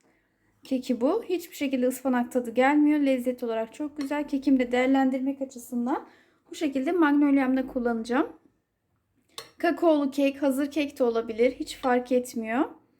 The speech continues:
Ben şu anda ıspanaklı olanını yapacağım. Şimdi magnolia'mızın yapımına geçiyoruz. İlk olarak yarım su bardağı şekerimizi, bir su bardağı un ve bir,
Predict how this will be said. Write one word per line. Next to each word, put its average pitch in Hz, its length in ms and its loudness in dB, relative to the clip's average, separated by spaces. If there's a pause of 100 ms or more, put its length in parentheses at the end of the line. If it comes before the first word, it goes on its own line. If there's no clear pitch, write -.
(320)
Ben 302 200 4
şu 311 180 0
anda 285 180 4
ıspanaklı 277 600 -2
olanını 247 480 2 (220)
yapacağım. 233 540 -6
Şimdi 294 320 2
magnolia'mızın 277 720 2
yapımına 254 420 0
geçiyoruz. 220 600 -6 (600)
İlk 311 260 -2
olarak 233 600 0 (1800)
yarım 339 320 2
su 285 200 -2
bardağı 247 460 2
şekerimizi, 233 1000 -4 (1900)
bir 339 160 2
su 320 260 -2
bardağı 269 480 2
un 285 300 2
ve 262 240 -2
bir, 294 220 -2